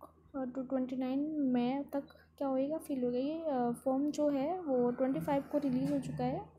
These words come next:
और ट्वेंटी नाइन तक ये feel हो सकता है। ओके, अ, जितने भी students अगर यूपी में government college चाहते हैं अपने बीएससी nursing को complete करने के लिए, so उनको एक entrance exam देना पड़ेगा।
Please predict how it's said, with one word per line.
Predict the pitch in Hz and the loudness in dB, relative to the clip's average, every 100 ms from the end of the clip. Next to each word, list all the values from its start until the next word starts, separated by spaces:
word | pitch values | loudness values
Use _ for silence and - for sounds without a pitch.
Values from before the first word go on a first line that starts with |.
| - - - - - 262 | -20 -20 -20 -20 -14 -6
और | 240 240 | -4 -4
ट्वेंटी | 240 254 262 277 | -2 0 0 0
नाइन | 262 269 | 0 -2
तक | 294 285 | -2 -4
ये | 285 320 | -4 -4
feel | 330 277 269 | -6 -4 -2
हो | 269 | -2
सकता | 269 247 - | -2 -8 -6
है। | 269 349 | -4 -4
ओके, | 320 392 - - - - - | -6 -8 -12 -16 -20 -20 -10
अ, | 240 226 240 | -6 -4 -4
जितने | 240 247 311 | -4 -2 -2
भी | 320 | -2
students | 311 - 277 269 277 285 | -6 -4 -2 0 0 0
अगर | 269 247 | 0 0
यूपी | 240 240 262 311 | 0 -2 -4 -6
में | 311 | -4
government | 254 240 240 262 | 0 2 2 0
college | 254 254 254 269 - | -2 -2 -2 -4 -6
चाहते | 254 240 240 285 | -4 -4 -2 0
हैं | 302 381 - _ _ _ - | -2 -4 -14 _ _ _ -14
अपने | 254 247 | -2 0
बीएससी | 240 247 240 277 | 2 0 0 -2
nursing | 269 262 269 | -4 -4 -4
को | 269 | -2
complete | 262 247 240 269 | 0 -2 -2 -6
करने | - 262 254 | -2 0 0
के | 254 | -2
लिए, | 269 339 | -4 -4
so | - | -2
उनको | 254 254 247 254 | 0 0 0 0
एक | 247 247 | -2 -2
entrance | 254 247 254 277 285 | -2 0 0 -2 -2
exam | 247 269 262 294 | -4 -2 -2 0
देना | 285 269 | 0 0
पड़ेगा। | 277 277 269 | 0 -2 -2